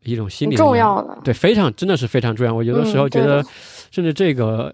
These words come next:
Speaker 1: 安慰和帮助，甚至比药的至少是同等重要吧，甚至更重要。
Speaker 2: 对，对，对。
Speaker 1: 对，包括这里可以给大家介绍一个，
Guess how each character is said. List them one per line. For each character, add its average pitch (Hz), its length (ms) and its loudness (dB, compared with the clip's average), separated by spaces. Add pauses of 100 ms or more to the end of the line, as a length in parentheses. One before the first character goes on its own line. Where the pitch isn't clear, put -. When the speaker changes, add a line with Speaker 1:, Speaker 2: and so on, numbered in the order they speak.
(160)
Speaker 1:
安 143 200 0
慰 139 140 2
和 117 100 -2
帮 131 240 -2
助， 127 160 -4
甚 143 300 -6
至 143 120 -4
比 120 180 -4
药 135 260 2
的 113 200 -6 (180)
至 165 120 2
少 143 100 4
是 120 80 2
同 123 200 -4
等 113 120 0
重 120 160 0
要 113 160 2
吧， 101 200 -10
甚 139 200 -2
至 120 140 -4
更 131 240 -4
重 113 160 -2
要。 104 140 -4 (280)
Speaker 2:
对， - 160 2
对， 202 200 -8
对。 - 120 -14 (300)
Speaker 1:
对， 135 160 4
包 131 160 2
括 143 100 0
这 139 120 -6
里 117 160 -2 (140)
可 117 100 -6
以 - 20 -4
给 110 100 -4
大 117 120 -6
家 113 60 -2
介 113 160 -2
绍 107 180 -4
一 104 100 -6
个， 104 180 -8